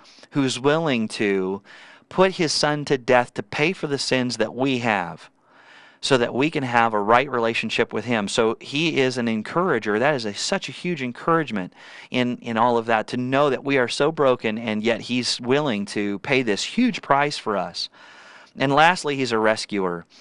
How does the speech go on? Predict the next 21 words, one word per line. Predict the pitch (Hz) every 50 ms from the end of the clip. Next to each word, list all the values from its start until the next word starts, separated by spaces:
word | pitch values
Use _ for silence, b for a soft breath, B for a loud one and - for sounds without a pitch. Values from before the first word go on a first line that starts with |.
| B B B B
As | - 117 113
we're | 117 127 147 175
in | 175 160 151
trouble, | - - 147 131 123 123 120 120 117 117 _ B B B B B
he | - 127 120 113
is | 120 120 113
a | 110
rescuer. | 107 101 101 - - - 113 104 101 95 95 95 90
He | - 117 113
does | 110 107 107 123 123 127 127 120 117 113 107
provide | - - - 107 95 104 104 104 101 101
us | 98 95 - -
that | - 98 95 - -
safety | - - 131 131 123 - - 113 110
net | 101 98 92 87 - -
that | - -
we | 92 110 120 131 135
need | 127 110 101 101 98 98 92 - B B B B B B B -
in | 120 123 113
order | 113 113 127 127 123 123 117
to, | - - - 113 104 104 104 101 98 98